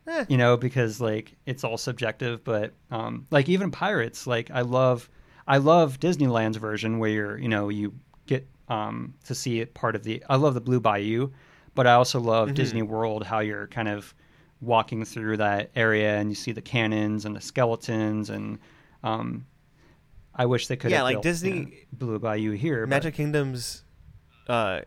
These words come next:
Speaker 1: queue for pirates is a lot better
Speaker 2: Right, the queue
Speaker 1: than
Speaker 2: itself. The,
Speaker 1: Yeah.
Speaker 2: and then the Blue
Speaker 1: But
Speaker 2: Bayou
Speaker 1: the actual
Speaker 2: would have been, you
Speaker 1: ride,
Speaker 2: know.
Speaker 1: but Dis-, like, Di-, like, Disneyland has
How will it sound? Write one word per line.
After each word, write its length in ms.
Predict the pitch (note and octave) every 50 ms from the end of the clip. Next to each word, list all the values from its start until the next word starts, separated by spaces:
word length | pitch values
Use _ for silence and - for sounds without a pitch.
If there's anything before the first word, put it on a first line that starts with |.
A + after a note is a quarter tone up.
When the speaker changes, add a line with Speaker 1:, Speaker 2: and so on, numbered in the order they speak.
| - - - - - - _ -
Speaker 1:
queue 280 | - - - D3+ C3 B2+
for 160 | - B2+ A#2+
pirates 520 | - - A2 F#2+ D2+ C2 C#2 - - - - -
is 360 | - C3+ C#3 C3 B2 A#2+ - - -
a 80 | B2
lot 420 | A#2+ A2 G#2+ A2 A2+ A#2 - - -
better 400 | - E2+ - B1 - - - - _ _ -
Speaker 2:
Right, 260 | B2+ G#2+ G#2+ - -
the 100 | C3 C3
queue 340 | C3 - - - G#3 G#3+ F#3
Speaker 1:
than 100 | D3 A2
Speaker 2:
itself. 580 | G#2+ G#2 B2+ A2 G#2+ - - - - - - - _ _ _ _ _ _ _ _ _ _ _ -
The, 120 | - B2
Speaker 1:
Yeah. 200 | B2+ C3 B2+ - -
Speaker 2:
and 120 | - C3+ C#3+
then 80 | C3+
the 60 | B2+
Blue 200 | A#2+ C3 C3+ C3+
Speaker 1:
But 120 | C3 C3+ A#2+
Speaker 2:
Bayou 100 | A2+ B2
Speaker 1:
the 60 | D3
actual 300 | - D3+ C#3+ B2+ A#2 - -
Speaker 2:
would 80 | C3
have 60 | A2 A2
been, 0 |
you 20 |
Speaker 1:
ride, 380 | A#2 A2 A#2+ C3+ C#3+ C#3+ C3+ G#2+
Speaker 2:
know. 120 | A#2 A2+ - - _ _ _ _ _ _ -
Speaker 1:
but 100 | - C#3
Dis-, 180 | C#3+ C#3+ C#3 C#3
like, 140 | C#3+ C3+ C3
Di-, 120 | C#3+ D3+
like, 180 | - C#3+ C#3 C3+
Disneyland 540 | D3+ D3+ E3 E3 D#3 D3 D3 C#3+ C#3 C3+ B2+
has 300 | C3 C3 B2+ A#2 -